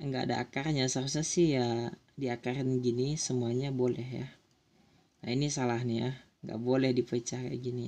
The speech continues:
ya. Oke, kalau yang ini, nah, ini kan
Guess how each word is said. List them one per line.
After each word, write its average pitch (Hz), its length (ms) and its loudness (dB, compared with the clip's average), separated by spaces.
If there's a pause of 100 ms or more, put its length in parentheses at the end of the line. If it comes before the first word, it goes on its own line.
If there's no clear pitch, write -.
(120)
ya. - 20 -12 (1900)
Oke, 131 240 -8
kalau 135 160 6
yang 143 160 6
ini, 143 560 8 (800)
nah, 123 480 2
ini 120 240 2
kan 175 480 2